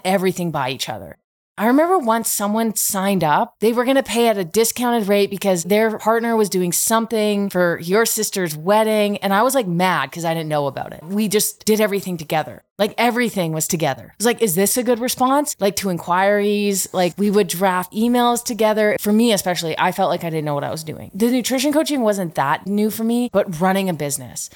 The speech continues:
like, everything had a microscope on it. I didn't wanna make a mistake.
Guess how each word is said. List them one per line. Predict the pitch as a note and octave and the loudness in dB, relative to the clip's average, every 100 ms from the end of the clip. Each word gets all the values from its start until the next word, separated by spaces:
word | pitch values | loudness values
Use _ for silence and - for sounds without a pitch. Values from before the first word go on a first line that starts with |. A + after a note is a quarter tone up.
| - - | -20 -6
like, | F3+ F3+ | -4 -2
everything | F3+ G#3 A3+ A3+ | 0 2 0 -2
had | G#3 F#3 | -2 -2
a | |
microscope | E3+ C#3+ - - - A#2+ - | -2 -4 -6 -10 -10 -12 -12
on | A2 | -14
it. | A2 | -6
I | E3+ | -4
didn't | D3+ F#3+ G3 | 0 0 0
wanna | F#3 E3+ | -2 -2
make | D#3+ D3+ | -2 -4
a | C#3+ | -4
mistake. | C#3+ - D3+ D2+ - | -4 -4 -6 -10 -16